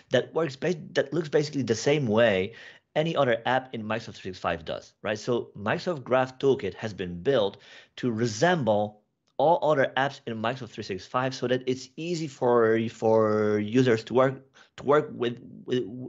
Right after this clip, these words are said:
um, um, um, with the apps you, you build, so that they don't need to relearn a new U I. They can just dive directly in your app and then know exactly what is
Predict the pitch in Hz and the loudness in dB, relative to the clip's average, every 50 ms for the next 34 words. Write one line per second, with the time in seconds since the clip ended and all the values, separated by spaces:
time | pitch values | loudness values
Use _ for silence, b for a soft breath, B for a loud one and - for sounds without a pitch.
0 | - - 123 120 117 120 113 113 - B B B B B B _ 117 113 113 110 | -4 0 2 4 4 2 0 -2 -6 B B B B B B _ 0 2 2 4
1 | 113 113 113 113 113 110 - - 117 110 110 110 107 117 117 104 104 113 113 113 | 4 2 2 0 0 -2 -4 -4 -4 -4 -4 -2 -2 -2 -2 -2 -2 -2 0 0
2 | 113 - - - 127 127 127 - - 113 113 110 104 - - 120 113 113 110 101 | 0 0 2 2 2 2 0 -4 -8 -6 -6 -6 -8 -10 -10 -4 -2 -2 -2 -2
3 | 104 113 151 127 - - - - - 110 101 107 101 - 113 107 101 127 123 127 | 2 2 4 4 2 0 -6 -12 -10 -8 -6 -4 -2 -2 -2 0 2 0 0 0
4 | 131 131 127 131 123 117 107 b b b b b b b - 95 104 120 123 127 | 0 -4 -4 -4 -4 -4 -4 b b b b b b b -10 -6 -2 0 0 0
5 | 127 127 117 120 120 123 123 123 123 120 117 - - 101 107 107 107 107 107 107 | 0 0 2 2 2 2 2 2 0 -2 -6 -8 -4 -2 0 2 2 2 2 2
6 | 107 107 110 113 120 117 117 120 120 127 139 113 78 60 - _ _ _ _ _ | 0 0 0 0 0 4 4 6 6 6 6 4 2 -4 -10 _ _ _ _ _
7 | 113 120 - 131 117 104 117 104 - - _ _ _ _ _ _ _ 123 113 101 | -6 -4 -2 -2 0 0 0 -2 -2 -6 _ _ _ _ _ _ _ -6 0 2
8 | 120 131 139 131 123 135 143 151 147 135 113 87 110 101 98 - - 147 131 - | 4 4 4 2 2 2 2 2 0 -2 -6 -6 -6 -8 -6 -6 -4 -2 -2 -4
9 | - - 143 143 151 147 151 151 151 - 139 127 120 156 170 180 - - 131 110 | -4 -6 -8 -6 -6 -4 -4 -4 -4 -4 -6 -4 -2 -2 -2 -2 -2 -4 -4 -4
10 | 95 90 B B B B B _ - 123 131 127 120 107 | -6 -6 B B B B B _ 0 0 2 2 0 -2